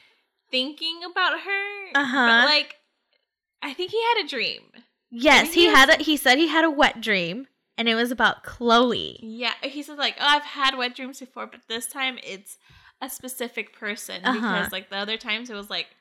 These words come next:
Speaker 1: kinda like, oh, he didn't remember the face or, like,
Speaker 2: Mm.
Speaker 1: the face was a blur, but this one specifically was
Speaker 2: Chloe.
Speaker 1: Chloe.
Speaker 2: Yeah,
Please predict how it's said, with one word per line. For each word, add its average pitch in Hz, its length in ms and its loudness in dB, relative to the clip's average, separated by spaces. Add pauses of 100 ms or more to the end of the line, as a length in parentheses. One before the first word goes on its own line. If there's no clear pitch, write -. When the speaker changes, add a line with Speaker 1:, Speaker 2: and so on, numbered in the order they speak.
Speaker 1:
kinda 190 260 -14
like, 147 300 -12
oh, 185 120 -14 (220)
he 220 180 -14
didn't 220 180 -6
remember 185 300 -12
the - 100 -20
face 294 560 -8
or, 220 60 -10
like, 247 180 -6
Speaker 2:
Mm. 208 380 -6
Speaker 1:
the 202 80 -8
face 208 120 -10
was 185 100 -20
a 180 60 -20
blur, 185 160 -12
but 185 160 -20
this 208 180 -16
one 214 140 -14
specifically 214 1160 -18
was 180 380 -14 (420)
Speaker 2:
Chloe. 170 400 0
Speaker 1:
Chloe. 202 680 -6 (340)
Speaker 2:
Yeah, 220 340 6